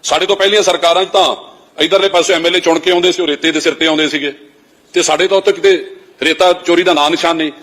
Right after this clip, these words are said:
ਇਸ ਕਰਕੇ ਸਰਕਾਰੀ ਸੜਕਾਂ ਇੰਨੀਆਂ ਹਲਕੇ 'ਚ ਬਣ ਰਹੀਆਂ ਪੰਜਾਬ 'ਚ, ਘੱਟੋ ਘੱਟ ਜਿਹੜੀ ਸਾਡੇ ਵੱਡੀ ਜਿਹੜੀ, ਅ, ਫੋਰ ਲਾਈਨ ਰੋਡ ਨਿਕਲ ਰਹੀ ਹੈ, ਉਹਦੇ ਤੇ ਹੀ ਮਿੱਟੀ ਚੱਕ ਕੇ ਪਾਈ ਜਾਵੇ, ਸਰਕਾਰ ਦਾ ਕਿੰਨਾ ਪੈਸਾ ਬਚੇਗਾ।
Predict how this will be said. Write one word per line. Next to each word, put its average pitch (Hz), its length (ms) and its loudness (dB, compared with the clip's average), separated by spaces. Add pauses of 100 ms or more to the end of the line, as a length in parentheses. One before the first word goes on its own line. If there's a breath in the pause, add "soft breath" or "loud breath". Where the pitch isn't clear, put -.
(160)
ਇਸ 165 120 -4
ਕਰਕੇ 190 260 0
ਸਰਕਾਰੀ 160 380 2
ਸੜਕਾਂ 180 340 -2
ਇੰਨੀਆਂ 185 280 2
ਹਲਕੇ 165 240 0
'ਚ 160 40 -2
ਬਣ 143 140 0
ਰਹੀਆਂ 147 160 0
ਪੰਜਾਬ 127 320 0
'ਚ, 135 160 -4 (600 loud breath)
ਘੱਟੋ 170 200 0
ਘੱਟ 185 80 0
ਜਿਹੜੀ 196 180 0
ਸਾਡੇ 170 360 0
ਵੱਡੀ 147 260 -2
ਜਿਹੜੀ, 175 140 0
ਅ, 139 220 -2
ਫੋਰ 151 220 0
ਲਾਈਨ 180 160 2
ਰੋਡ 147 160 0
ਨਿਕਲ 143 180 -2
ਰਹੀ 120 200 0
ਹੈ, 82 80 -10 (460)
ਉਹਦੇ 214 200 6
ਤੇ 233 100 0
ਹੀ 233 60 0
ਮਿੱਟੀ 202 220 0
ਚੱਕ 185 160 -2
ਕੇ 196 80 4
ਪਾਈ 175 180 2
ਜਾਵੇ, 190 140 2
ਸਰਕਾਰ 160 300 0
ਦਾ 165 80 0
ਕਿੰਨਾ 156 240 -2
ਪੈਸਾ 131 220 -2
ਬਚੇਗਾ। 90 340 -12